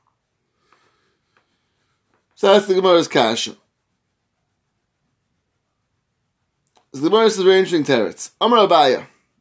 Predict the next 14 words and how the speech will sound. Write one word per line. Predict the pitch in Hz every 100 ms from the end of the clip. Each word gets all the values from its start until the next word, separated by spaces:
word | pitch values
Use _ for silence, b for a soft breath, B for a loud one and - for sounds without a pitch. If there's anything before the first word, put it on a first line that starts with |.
| _ _ _ -
Kol | 202 208
shenishtana | 214 190 175 - - 202 262 269
shmoi, | 220 - - 180 190 139 - _ _ _ _ _ -
kodemat | 208 226 214 208 185 180
and | 160
Torah. | 165 147 101 - _ _ _ _ _ _ _ _ _ _
Ubasa | 165 190 160 151 226 254 240 220 196
Torah | - 214 220 220
v'ekbida | 196 175 127 175 202
alav, | 202 208 214 240 269 247 _ _ _ - _ _ -
biyadua | 175 196 180 185 247 233
sheish | 226 208 214 214
l'shem | 196 190 190 185
levai. | 165 143 127 117